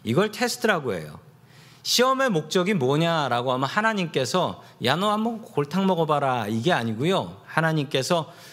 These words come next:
"네 믿음 더 든든해진다." 시험을 통과하면 실력이 늘어납니다. 학교 다닐 때도 그렇지 않습니까?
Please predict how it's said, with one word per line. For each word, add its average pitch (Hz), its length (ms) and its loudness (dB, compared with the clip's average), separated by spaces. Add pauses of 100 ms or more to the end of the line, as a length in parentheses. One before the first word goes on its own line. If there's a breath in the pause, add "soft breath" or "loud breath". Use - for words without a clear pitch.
"네 156 320 2
믿음 175 500 0 (120)
더 127 280 0
든든해진다." 110 920 -4 (1000 loud breath)
시험을 269 500 0
통과하면 180 640 0
실력이 277 500 0
늘어납니다. 120 720 0 (240)
학교 - 300 -4
다닐 254 280 2
때도 208 220 0
그렇지 156 300 0
않습니까? 131 640 -4